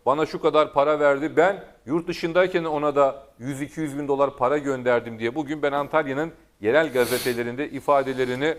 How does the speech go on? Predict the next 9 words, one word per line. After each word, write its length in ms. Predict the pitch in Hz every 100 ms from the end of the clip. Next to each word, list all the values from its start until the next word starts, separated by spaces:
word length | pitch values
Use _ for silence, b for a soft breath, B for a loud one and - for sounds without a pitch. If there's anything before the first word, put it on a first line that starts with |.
| - -
okudum. 420 | 131 135 127 101 - B B B
Zeydan 380 | 98 147 180 180
Karalar 300 | 170 175 170
hakkında 340 | 160 160 160
yine 300 | 156 156 156 -
Aziz 280 | 131 135 139
Sanaktaş 460 | 147 147 139 147
üzerinden 500 | 143 135 135 131 139 139 -
alınanlar. 520 | 135 135 131 123 95